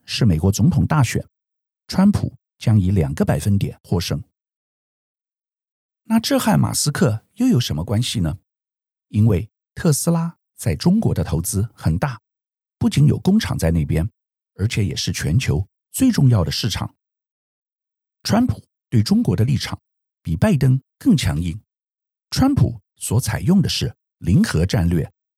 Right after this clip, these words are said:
意思是不是你死就是我活。但拜登的做法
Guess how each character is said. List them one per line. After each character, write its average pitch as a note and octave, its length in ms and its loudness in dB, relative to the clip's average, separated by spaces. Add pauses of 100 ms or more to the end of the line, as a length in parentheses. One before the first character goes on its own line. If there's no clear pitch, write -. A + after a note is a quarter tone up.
(320)
意 F3 120 2
思 - 160 -4
是 - 280 -2 (460)
不 F#3+ 140 2
是 A#3+ 140 2
你 C3+ 160 6
死 - 340 -6 (240)
就 A#2 120 0
是 - 140 0
我 C#2 160 -2
活。 - 340 -4 (880)
但 F3+ 200 2
拜 A#3+ 200 0
登 A#3 160 0
的 A#3+ 80 2
做 A#2 200 0
法 - 240 -6